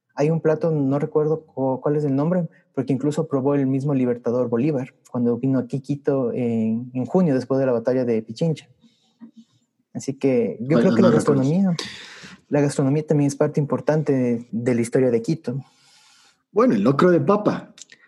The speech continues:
Speaker 1: Locro
Speaker 2: Aquí,
Speaker 1: de papa.
Speaker 2: aquí en Quito la gente lleva comiendo locro de papa mil años. <laughs>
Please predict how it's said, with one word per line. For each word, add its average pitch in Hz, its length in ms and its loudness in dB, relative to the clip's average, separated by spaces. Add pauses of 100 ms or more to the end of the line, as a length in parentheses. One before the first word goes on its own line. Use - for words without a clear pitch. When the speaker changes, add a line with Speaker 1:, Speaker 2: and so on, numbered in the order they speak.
(600)
Speaker 1:
Locro 127 300 4
Speaker 2:
Aquí, 139 120 0
Speaker 1:
de 160 60 0
papa. - 400 -4
Speaker 2:
aquí 156 160 -2
en 160 80 4
Quito 170 360 2
la 127 380 4
gente 151 260 2
lleva 147 280 2
comiendo 139 440 4
locro 143 340 2
de 123 80 2
papa 139 340 0
mil 139 240 4
años. 135 440 0
<laughs> - 640 -2